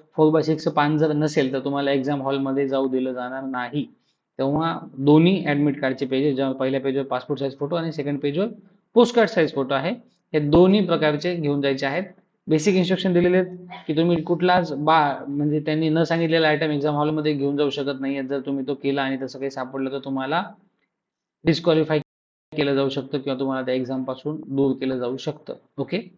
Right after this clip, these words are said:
अजून पालकांसाठी महत्त्वाची माहिती की पालकांनी जो एक्झाम फॉर्म भरताना मोबाईल नंबर, ईमेल आयडी दिलेला आहे, त्यावर तुमचा फायनल स्कोअर पाठवण्यात येतो. हे, अ, एक्झामच्या नंतरचे इन्स्ट्रक्शन्स आहेत. तर रिझल्टची जी कॉपी आहे ती पालकांनी जो, अ, एक्स्ट्रा ईमेल आयडी आपण यावेळेस टाकला होता, एक्स्ट्रा मोबाईल नंबर टाकला होता, दोन्हीकडे नि-, तुमचा नि-,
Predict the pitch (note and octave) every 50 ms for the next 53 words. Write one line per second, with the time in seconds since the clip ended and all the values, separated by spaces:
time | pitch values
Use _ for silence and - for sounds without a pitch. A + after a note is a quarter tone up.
0 | _ _ _ _ _ _ _ _ _ _ _ _ _ _ _ _ _ - - F3
1 | E3+ G#3+ A3 A3 - - - - - - _ D#3+ E3 D#3+ E3+ E3+ E3+ E3+ E3 E3+
2 | E3+ E3+ E3 E3 E3 D#3+ E3 E3+ E3 D#3+ D#3 D3 F#3+ G#3 - - _ _ _ _
3 | _ _ - D#3+ D#3+ E3 D#3+ D#3+ - D#3+ D#3+ E3 D#3+ F3+ F#3 F#3+ F#3 E3+ G3 F#3
4 | D3+ D#3 D3 E3 F3 F3 E3+ F3 F3 F3 E3+ D#3 D#3+ D#3 D3+ E3 D#3+ E3 E3 E3+
5 | D#3+ D#3 D#3 D3 D3+ D#3+ D#3+ D#3+ D#3+ D#3 D#3 D#3+ D3+ D3+ D3+ D3+ D3+ D3+ D3+ D#3
6 | D3+ C#3+ D3 D3 D3+ D3 D3 C#3+ D3 C#3+ - - C#3 C#3 C#3+ C#3 C3+ D3 D3 D3
7 | D3+ D3 - C#3+ C3+ C3+ C#3 C3+ - - - D3+ D3+ C#3+ D3 C#3 B2 C3 C3 C3
8 | B2+ B2+ - - C#3 C#3 A#2+ - A#2+ G2+ - _ _ _ _ _ _ _ _ _
9 | - D#3+ E3+ E3 E3 E3+ - D3 D3 C#3+ C3 C#3 D3+ D3 C3+ D#3+ E3 F3 F3+ E3+
10 | E3+ E3 E3+ F3+ F#3+ F3+ F#3+ F#3+ F3+ G3+ F#3+ F#3 F3 F3+ E3 C#3 - D#3+ D#3 D3
11 | - E3 F#3+ A3+ - _ _ _ _ _ _ - C#3+ C#3+ D#3 D#3 D#3 G3+ G3+ F3+
12 | F#3+ G3+ F#3+ G3+ F3+ F#3 E3+ E3 F3 D#3 D3 C#3+ D#3+ D3+ D3+ D3+ D#3 D#3 E3 E3+
13 | E3+ E3+ D#3+ F3 F3 F3 E3 - - C#3 C3+ C3+ D#3 D3+ - - F3+ F3 E3+ E3+
14 | E3 E3 D#3+ D#3 D#3 D3+ D3 C#3+ - D#3 C#3+ C#3 C3+ C#3+ C#3+ C#3+ - C3+ B2+ C3+
15 | C#3 B2+ A#2+ A#2+ B2+ A#2+ A#2 - C3+ - - D3+ C#3+ C#3 C3+ C3 C3 C3+ C3+ C3
16 | B2+ B2 B2+ B2+ C#3 C#3 C#3 C#3 C#3+ D3 D#3 D#3 D#3 D3+ E3 F3+ E3 D3 C#3 B2+
17 | C#3 C#3+ C3+ C#3 C#3 C#3 C#3 C3+